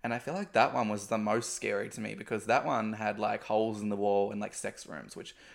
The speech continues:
I had never been exposed to that before in my life. So it was very, very scary for me.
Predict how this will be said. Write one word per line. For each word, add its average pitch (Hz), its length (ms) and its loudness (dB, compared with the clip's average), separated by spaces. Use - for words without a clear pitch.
I - 80 4
had 127 160 2
never 110 460 6
been 107 160 -2
exposed 104 500 -4
to 107 60 -4
that 98 120 0
before 113 280 -2
in 104 60 0
my 104 100 2
life. 104 300 -2
So - 120 -2
it - 60 -2
was 104 140 -6
very, 113 200 0
very 107 180 -2
scary 113 440 2
for - 100 -14
me. 95 280 -12